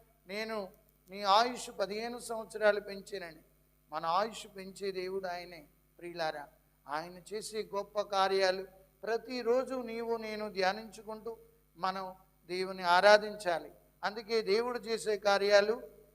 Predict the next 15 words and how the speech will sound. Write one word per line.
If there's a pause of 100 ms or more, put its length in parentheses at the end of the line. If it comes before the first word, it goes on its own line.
(140)
మనకి
జీవాన్ని
ఇచ్చే
దేవుడు, (640)
దేవుడు
చేసే, (220)
దేవుడు
చేసే
కార్యాల్లో
రెండవది (300)
ఆయన
మనల్ని
కన్నీరు
తుడిచే
దేవుడు,